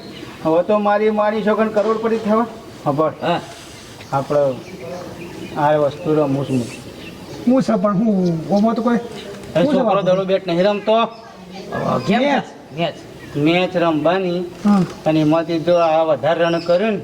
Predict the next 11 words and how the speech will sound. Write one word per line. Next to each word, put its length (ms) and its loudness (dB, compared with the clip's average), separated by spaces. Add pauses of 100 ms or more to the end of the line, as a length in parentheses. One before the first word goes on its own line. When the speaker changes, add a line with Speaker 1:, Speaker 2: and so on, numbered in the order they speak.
Speaker 2:
હા. 140 -8 (640)
Speaker 1:
એટલે 180 2
આપણને 400 2
ડાયરેક્ટ 260 2
સીધા 240 0
ખાતામાં 760 0
આ 40 -4 (220)
ઠેકા 300 0
ને 80 -2
ઠેકા 320 -2
આવે. 180 -4